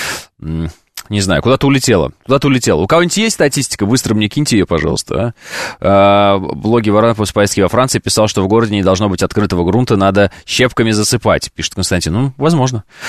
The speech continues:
В прибрежных странах меньше пыли, ее поглощает большая вода, еще в городах очень мало открытого грунта, пишет Игорь.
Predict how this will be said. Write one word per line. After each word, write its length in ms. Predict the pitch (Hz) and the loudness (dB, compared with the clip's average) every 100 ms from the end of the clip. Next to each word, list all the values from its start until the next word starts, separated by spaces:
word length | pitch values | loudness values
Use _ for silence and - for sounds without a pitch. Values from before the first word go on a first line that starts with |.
| - | -14
В 80 | - | -8
прибрежных 500 | 117 120 139 160 143 | 0 2 2 2 0
странах 360 | - 147 135 120 | 0 0 0 -2
меньше 300 | 127 113 117 | -2 -2 -2
пыли, 200 | 120 113 | 0 2
ее 140 | 110 | 2
поглощает 460 | 101 98 95 98 82 | 2 0 2 0 0
большая 340 | 85 - 85 | -2 0 0
вода, 220 | 82 82 | 2 2
еще 200 | 82 - | 0 0
в 40 | 78 | 0
городах 320 | 82 80 78 | 0 0 -2
очень 200 | 76 82 | -2 -2
мало 160 | 80 76 | 0 0
открытого 360 | - 82 76 | -2 -4 -2
грунта, 280 | 82 85 - | -2 -2 -4
пишет 260 | - - | -6 -4
Игорь. 120 | 85 | -4